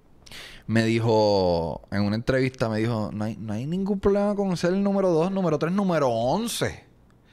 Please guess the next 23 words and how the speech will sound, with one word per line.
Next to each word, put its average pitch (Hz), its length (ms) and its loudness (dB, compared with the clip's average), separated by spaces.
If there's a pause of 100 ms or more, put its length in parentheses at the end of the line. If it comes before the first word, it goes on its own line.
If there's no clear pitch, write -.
(340)
Estamos 170 920 -2 (200)
haciendo 175 800 -2
lo 151 120 2
que 131 120 -4
querramos". 123 400 -4 (240)
Siempre 175 440 2
que 226 160 0
yo, 208 880 2 (1200)
eh, 135 680 0 (320)
siempre 165 380 0
que 190 120 0
se 185 120 0
toma 175 180 0
una 180 140 0
decisión 160 600 0
mala 127 680 4
de 123 120 4
negocio 120 720 2
o, 107 640 2
o, - 80 -8
o, 107 640 2 (340)
o, 147 160 -6
bueno, 170 320 2